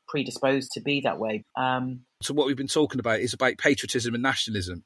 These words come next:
Speaker 2: You know, we've, and we said about Thornbury with flags and stuff like, you know, the,
Speaker 1: Yeah, yeah.
Speaker 2: it's, it's, England is the only country where people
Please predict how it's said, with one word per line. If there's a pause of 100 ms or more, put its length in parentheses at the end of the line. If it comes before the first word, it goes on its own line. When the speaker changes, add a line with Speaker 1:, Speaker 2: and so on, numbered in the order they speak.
Speaker 2:
You
know,
we've,
and
we
said
about
Thornbury
with
flags
and
stuff
like,
you
know,
the,
Speaker 1:
Yeah,
yeah.
Speaker 2:
it's,
it's,
England
is
the
only
country
where
people